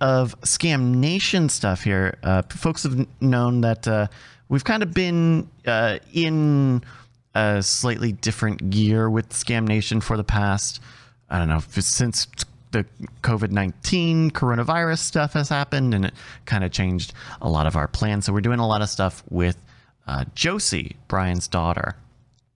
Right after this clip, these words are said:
And, uh, I have, uh, <laughs> I have two, uh, two videos in particular to talk about today. Uh, the first one, uh, came, uh, is the, the, the episode for the week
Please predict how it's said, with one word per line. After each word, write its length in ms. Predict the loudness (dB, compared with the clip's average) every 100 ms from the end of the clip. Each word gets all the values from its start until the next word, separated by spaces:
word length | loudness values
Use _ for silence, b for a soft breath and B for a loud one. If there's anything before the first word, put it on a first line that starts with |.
| _ _ -2
And, 240 | 0 2
uh, 160 | 0 0
I 100 | -2
have, 380 | -4 -2 -2 0
uh, 240 | 0 0
<laughs> 40 | -2
I 20 |
have 220 | -2 -4
two, 400 | -2 -2 0 0
uh, 120 | 0 0
two 240 | 0 0
videos 460 | 0 0 2 0 -2
in 140 | -2 -2
particular 440 | 0 -2 -2 -2
to 80 | -2
talk 220 | -4 -6
about 220 | -6 -8 -6
today. 260 | -6 -6 B B B B -4
Uh, 80 |
the 100 | -2
first 280 | 0 -2 0
one, 380 | 0 0 -2 -4 -10 -4
uh, 220 | 0 0 -2 _
came, 400 | -2 0 2 -2 -4 B B B _ -2
uh, 440 | 0 2 2 0 -4 _ _ -20 -8
is 520 | -6 -2 0 0 -4 -4
the, 560 | 0 2 2 2 0 -2
the, 160 | -2
the 260 | -2 -2 -2
episode 440 | -2 -2 -2 -2 -2
for 240 | -2 0
the 120 | 0
week 200 | 0 0